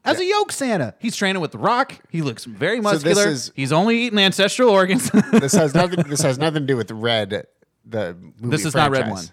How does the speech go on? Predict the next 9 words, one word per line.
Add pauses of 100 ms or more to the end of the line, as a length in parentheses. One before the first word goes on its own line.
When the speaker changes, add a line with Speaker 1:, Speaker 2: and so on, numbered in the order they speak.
(140)
Speaker 1:
One.
No.
Speaker 2:
Fra-
Speaker 1:
No.
Oh,
yeah.
Um, (220)
it's
Red